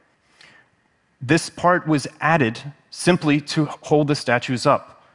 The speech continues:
This works the same way if you visit a museum and a statue is found in fragments.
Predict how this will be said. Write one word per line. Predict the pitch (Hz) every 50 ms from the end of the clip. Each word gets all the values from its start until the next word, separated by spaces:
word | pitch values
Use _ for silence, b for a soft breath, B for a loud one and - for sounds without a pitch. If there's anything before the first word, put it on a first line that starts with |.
| b b b _
This | - 175 - -
works | 180 185 - -
the | - 170 156
same | - - 170 165 156 151
way | 160 180 180 156 147 147 -
if | 147 143 -
you | 147 147
visit | 135 147 135 147 139
a | 135
museum | 135 127 117 110 101 123 165 180 139 104 95 90
and | - 104
a | 104
statue | - - - 110 117 120 - - 120 117
is | 110 -
found | - - 107 107 110 107
in | 104 101
fragments. | - - 135 135 139 120 107 90 78 - - - - -